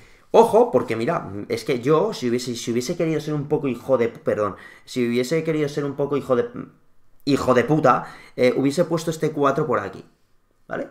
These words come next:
Y entonces, pues, <laughs> seguro que alguno hubiese caído. Así que, ¿cuál es realmente la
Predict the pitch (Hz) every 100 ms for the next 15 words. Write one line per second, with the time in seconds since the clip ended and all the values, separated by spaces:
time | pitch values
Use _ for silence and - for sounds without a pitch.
0 | - 127 107 98 98 104 143 117 - -
1 | 117 123 117 107 117 120 107 107 104 98
2 | 87 - 78 - - _ - - - _
3 | _ _ _ _ - _ 143 151 170 170
4 | 165 160 180 220 285 185 165 170 147 151
5 | 156 143 139 - 143 139 139 131 - -